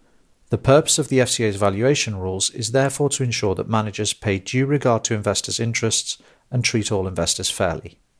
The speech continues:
It is worth mentioning at the outset that in practice, the board of a manager usually delegates valuation activities to a valuation committee, which should remain separate from the investment manager.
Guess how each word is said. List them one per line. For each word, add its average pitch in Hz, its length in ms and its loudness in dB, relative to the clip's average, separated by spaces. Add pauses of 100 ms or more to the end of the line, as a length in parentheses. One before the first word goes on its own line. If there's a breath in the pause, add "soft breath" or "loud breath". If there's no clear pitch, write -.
(2250 soft breath)
It 127 100 -2
is 147 140 0
worth 165 200 4
mentioning 123 360 0
at 107 100 -4
the 107 100 2
outset - 600 0
that 107 120 -2
in 104 120 0
practice, - 640 -2 (360 loud breath)
the 110 60 -2
board 139 260 6
of 156 120 -2
a 151 40 0
manager 107 440 0
usually 139 480 0
delegates 127 480 2
valuation 117 560 0
activities - 560 -6
to 117 120 -2
a 107 60 0
valuation 101 500 -2
committee, 127 520 -4 (440 soft breath)
which 117 140 2
should 113 240 0
remain 107 300 2
separate - 480 2
from 101 160 -6
the 98 100 -2
investment 98 460 -2
manager. 98 400 -4